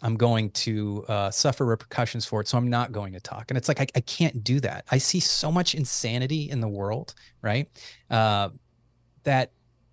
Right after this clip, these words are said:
it, it has to be talked about. It has to be discussed. It, it,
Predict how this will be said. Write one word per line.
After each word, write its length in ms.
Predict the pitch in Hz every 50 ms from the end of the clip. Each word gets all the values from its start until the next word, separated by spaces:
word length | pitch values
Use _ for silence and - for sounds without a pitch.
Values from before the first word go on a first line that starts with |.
| _ _ _
it, 200 | - 165 165 -
it 100 | 156 160
has 400 | 131 - - - 147 143 131 - -
to 100 | - 120
be 120 | 117 117
talked 320 | - - 113 117 127 - -
about. 280 | 95 - 82 - -
It 100 | 120 110
has 260 | - 147 143 135 - -
to 60 | -
be 120 | 117 113
discussed. 600 | 107 110 101 - - - 82 - - - - - - -
It, 140 | - 117 -
it, 200 | - 123 123 -